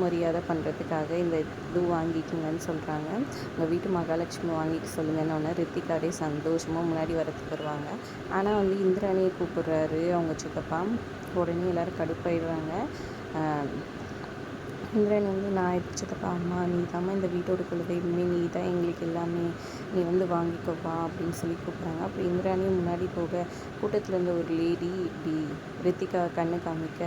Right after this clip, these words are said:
"நிறுத்துமா, எங்கம்மா உன் புருஷன், நீ மட்டும் வந்து வாங்குற?" அப்படின்னு சொல்ல, "ஏங்க உங்களுக்கு தெரியாம எதுவும் பேசாதீங்கன்னு" சொல்லிட்டு கபிலன் ஒரு பக்கம் சொல்ல, "ஏன்பா புருஷனோட தான் வந்து வாங்குறேன், என்னம்மா நீ தப்பு பண்ண பார்த்துட்டியே, எதுக்காக இப்படி பண்ற? ஆ, அப்போ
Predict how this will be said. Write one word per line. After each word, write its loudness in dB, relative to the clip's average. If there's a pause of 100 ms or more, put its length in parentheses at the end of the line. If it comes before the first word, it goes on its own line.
(320)
"நிறுத்துமா, 2 (440)
எங்கம்மா 2
உன் 2
புருஷன், 0
நீ 4 (100)
மட்டும் 2
வந்து 4
வாங்குற?" 0 (260)
அப்படின்னு -2
சொல்ல, -2 (120)
"ஏங்க 2
உங்களுக்கு -2
தெரியாம 2
எதுவும் 0
பேசாதீங்கன்னு" -2
சொல்லிட்டு -4
கபிலன் 0
ஒரு -4
பக்கம் -6
சொல்ல, -2 (600)
"ஏன்பா 0 (120)
புருஷனோட 0
தான் 0
வந்து 0
வாங்குறேன், 0
என்னம்மா 0
நீ 0 (120)
தப்பு -2
பண்ண 0
பார்த்துட்டியே, -4 (160)
எதுக்காக 0
இப்படி -4
பண்ற? -4 (680)
ஆ, -2 (120)
அப்போ -2